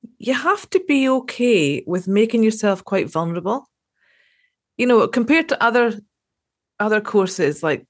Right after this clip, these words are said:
lit-, English literature or, you know, psychology or whatever, this is you, it's part of your internal experience being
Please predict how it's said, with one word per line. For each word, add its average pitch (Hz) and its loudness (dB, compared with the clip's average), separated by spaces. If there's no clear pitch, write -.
lit-, 185 -4
English 185 -2
literature 151 -4
or, 135 -2
you 175 -4
know, 147 -2
psychology 175 0
or 139 0
whatever, 160 0
this 269 0
is - -4
you, 185 0
it's - -10
part 269 -2
of 196 -4
your 208 2
internal 175 -2
experience 165 -2
being 185 0